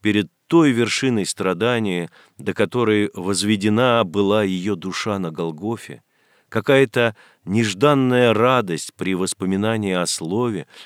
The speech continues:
которым Христос с высоты креста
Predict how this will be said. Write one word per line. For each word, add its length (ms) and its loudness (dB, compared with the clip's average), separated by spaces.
которым 400 0
Христос 840 -2
с 140 -8
высоты 540 -2
креста 840 -2